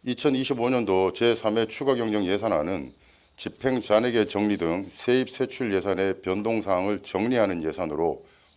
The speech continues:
원안대로 의결하였습니다. 기타 세부적인 사항은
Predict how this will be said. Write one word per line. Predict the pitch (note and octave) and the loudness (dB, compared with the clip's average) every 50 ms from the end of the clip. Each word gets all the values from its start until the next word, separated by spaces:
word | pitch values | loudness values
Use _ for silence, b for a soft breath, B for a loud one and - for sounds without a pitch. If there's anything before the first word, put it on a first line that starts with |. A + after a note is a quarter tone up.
| b | b
원안대로 | - F2+ F2 G2+ G#2+ G#2+ G#2+ G2+ G2 A2 A#2 A2 - B B B B B - | 0 4 6 6 6 4 4 4 4 2 2 0 -4 B B B B B -6
의결하였습니다. | G#2+ F#2+ E2+ F2 D#2+ D2 D2 C#2 C2+ - - C#2+ C#2 B1+ C2 B1 - B B B B B B B B B B B B | -4 -2 0 2 2 0 0 -4 -6 -10 -12 -12 -10 -10 -10 -10 -12 B B B B B B B B B B B B
기타 | - G#2+ G#2+ - A2 G2 | -8 -2 2 6 6 6
세부적인 | - - A#2+ A2+ A2+ A2 G#2+ G2+ G2 | 6 4 0 0 0 0 0 -2 -2
사항은 | F2+ F#2+ F#2+ F#2 F#2 F2 E2 F2 G#2+ B2 B2+ | 0 2 2 2 2 2 0 -2 -2 -4 -6